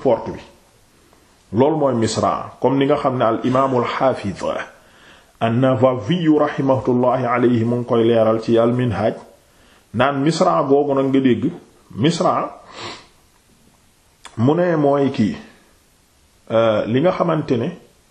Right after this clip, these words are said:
euh, kii la, mu ne al-misra'ayni bi kasril miimi, noonu nga koy liire, jaanibal baa bi, mooy ñaari côté yi, porte, ab buntu, ñaari côté yi.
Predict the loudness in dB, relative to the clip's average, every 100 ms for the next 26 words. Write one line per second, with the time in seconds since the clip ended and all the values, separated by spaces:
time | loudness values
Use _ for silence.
0 | _ _ _ _ _ _ _ _ _ 0
1 | 2 2 -2 -2 -4 -6 -10 -8 -8 -10
2 | -12 -14 -14 -14 -14 -14 -12 -12 -2 0
3 | 0 -2 -10 -20 _ _ _ _ _ _
4 | _ _ _ _ _ _ _ _ _ _
5 | _ _ -16 -6 0 2 0 0 0 0
6 | 0 0 0 0 0 0 2 0 2 0
7 | 0 -4 -6 -16 -6 -2 0 2 2 2
8 | 2 0 -4 -16 _ _ _ _ -4 0
9 | 2 0 0 0 0 0 0 -2 -2 -2
10 | 0 0 0 -2 -2 -2 -2 -6 -8 -20
11 | _ -2 -2 -4 -14 -18 -12 -12 -8 -6
12 | -6 -6 -12 -6 -2 -2 -4 -8 -10